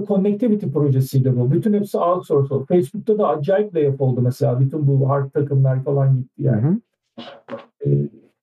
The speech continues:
Speaker 1: bu satellite işi acayip bir ilginç. Yani hani ya yazılımı yapayım, ileride çözerim dediğin şeylerde hani abi gidip kapatıp açamıyorsun. Ee, bütün o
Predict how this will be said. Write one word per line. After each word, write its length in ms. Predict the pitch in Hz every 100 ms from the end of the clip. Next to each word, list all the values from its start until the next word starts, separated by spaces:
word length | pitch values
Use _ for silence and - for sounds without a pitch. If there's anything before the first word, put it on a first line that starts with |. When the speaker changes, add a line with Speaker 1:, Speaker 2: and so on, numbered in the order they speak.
| -
Speaker 1:
bu 180 | 233 233
satellite 600 | 247 240 277 269 240 240
işi 420 | 202 285 285 - _ _ _ -
acayip 560 | 196 202 233 262 277
bir 120 | 220 196
ilginç. 420 | 165 226 285 -
Yani 260 | 208 185
hani 340 | 190 196 190 - -
ya 180 | 208 185
yazılımı 400 | 202 196 214 220
yapayım, 380 | 233 220 254 220
ileride 380 | 208 190 196 214
çözerim 460 | 208 196 226 226 208
dediğin 280 | 208 214
şeylerde 680 | 208 208 202 214 208 277 302 _ _ _ -
hani 300 | 160 196 202
abi 280 | 180 180 202
gidip 300 | 208 214 -
kapatıp 420 | 208 208 220 220
açamıyorsun. 760 | 208 226 208 143 135 - - _ _ _ 135
Ee, 240 | 147 143
bütün 240 | 135 208
o 120 | 214